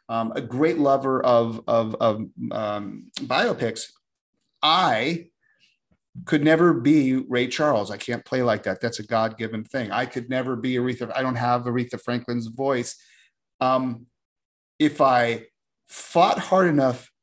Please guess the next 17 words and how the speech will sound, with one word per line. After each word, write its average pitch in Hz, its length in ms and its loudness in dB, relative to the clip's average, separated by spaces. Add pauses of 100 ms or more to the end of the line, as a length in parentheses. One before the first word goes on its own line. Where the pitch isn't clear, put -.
and 131 220 -4
believed 127 680 -2
deep 220 240 -2
enough, 107 400 0 (240)
maybe 190 400 2
I 151 100 2
could 135 160 0
be 117 140 2
Neil. 117 380 0 (480)
M-, 120 140 -2 (300)
m-, - 200 -16
I, 170 260 2
I 202 260 6
thought 156 460 2 (140)
he 147 460 0 (720)
turned 220 440 4
up 175 280 4